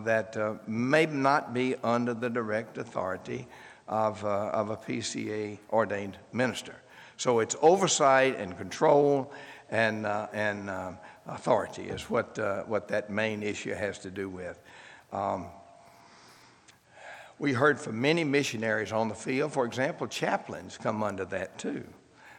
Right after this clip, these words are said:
Uh, chaplains, uh, you know, their, their main, uh, authority is the, uh, is U S, <laughs> U S government, and, uh, and they have to follow that while being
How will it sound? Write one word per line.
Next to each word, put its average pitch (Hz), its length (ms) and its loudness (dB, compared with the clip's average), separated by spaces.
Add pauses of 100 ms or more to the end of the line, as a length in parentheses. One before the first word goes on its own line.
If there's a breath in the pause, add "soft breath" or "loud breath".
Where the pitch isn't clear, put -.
(140)
Uh, 104 280 -6
chaplains, 131 920 -2
uh, 107 280 2
you 113 80 -4
know, 117 120 2
their, 139 240 6 (140)
their 143 180 4
main, 131 460 0 (420 loud breath)
uh, 107 280 -2
authority 113 800 0
is 110 320 0
the, 104 360 -4
uh, 95 260 -2 (400)
is 104 200 -4
U 117 160 -4
S, 107 180 -8
<laughs> - 180 -8
U 156 120 2
S 110 120 0
government, 104 540 0 (540 loud breath)
and, 98 320 0
uh, 98 40 0 (120)
and 101 220 -2
they 135 160 4
have 135 260 0
to - 100 -6
follow 104 580 -2
that 127 400 6
while 107 220 2
being 113 460 -2